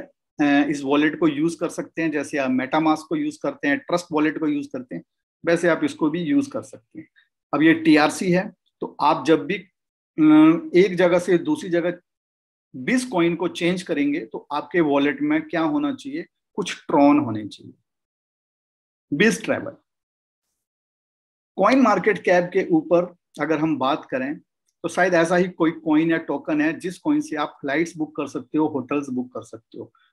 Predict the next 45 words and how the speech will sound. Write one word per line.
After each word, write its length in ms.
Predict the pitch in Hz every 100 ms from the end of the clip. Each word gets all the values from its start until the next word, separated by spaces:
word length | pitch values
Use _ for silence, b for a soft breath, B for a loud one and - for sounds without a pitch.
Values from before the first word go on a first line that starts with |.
| - 139
आप 240 | 160 165
world 400 | 135 160 175 170
की 160 | 175 170
किसी 360 | 175 - 185
भी 180 | 160 170
country, 440 | - 147 143 165
किसी 300 | 165 165 175
भी 120 | 151 135
गांव, 340 | 139 151 165
किसी 320 | 165 165 175
भी 100 | 165
मोहल्ले 360 | 151 131 139 156
में 120 | 147
रहते 300 | 131 123 156
हो, 180 | 175 _ _ _ -
आप 120 | 165
अपने 340 | 175 175 175 -
आसपास 540 | 143 175 - 160 151 -
में 280 | 151 160 160
इस 160 | 190 -
coin 380 | - 160 147 147
से 420 | 160 160 180 - _ _ _
जो 160 | 131 156
है 320 | 143 156 160
यहाँ 220 | 151 143
पर 240 | 151 156 143
book 300 | 127 220 -
कर 120 | 170
सकते 340 | - - -
हो 440 | 156 135 135 139 _ -
hotels, 500 | 117 113 233 - _ _ _ _ -
और 80 | 135
world 320 | 131 143 160
में 160 | 165 160
कहीं 200 | 131 156
भी 100 | 156
जाना 260 | 143 143
है 80 | 147
तो 120 | 147
आप 100 | 139
book 200 | 131 127
कर 100 | 131
सकते 300 | - 113 -
हो 40 | 175
फ्लाइट्स। 540 | - - - -